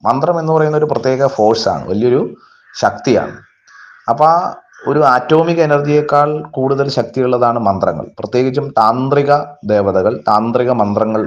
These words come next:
എന്ന് പറയുന്നത്. അത് നമ്മൾ എപ്പോഴും ഉപയോ-, ഉപയോഗിക്കേണ്ടത്, കൈകാര്യം ചെയ്യേണ്ടത്,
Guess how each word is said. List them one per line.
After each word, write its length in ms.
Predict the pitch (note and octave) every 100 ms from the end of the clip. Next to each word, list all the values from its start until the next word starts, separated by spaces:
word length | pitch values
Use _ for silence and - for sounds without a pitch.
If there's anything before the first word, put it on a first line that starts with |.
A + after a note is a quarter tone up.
| F2+
എന്ന് 160 | D#2
പറയുന്നത്. 420 | A#1+ G1+ G1+ G1+ - _ _ _ _ _ - - _ _ _ _ _ _ _ _ _
അത് 120 | A#2+ D3
നമ്മൾ 160 | D3 D3+
എപ്പോഴും 380 | C3+ D3 D#3+ D#3+ D3 -
ഉപയോ-, 340 | B2 C3 C3 B2
ഉപയോഗിക്കേണ്ടത്, 600 | B2 B2+ C3 C3 B2+ B2+ C#3
കൈകാര്യം 440 | A#2+ A#2+ A#2+ B2 A#2+
ചെയ്യേണ്ടത്, 580 | B2+ A2+ A#2 A2+ A2+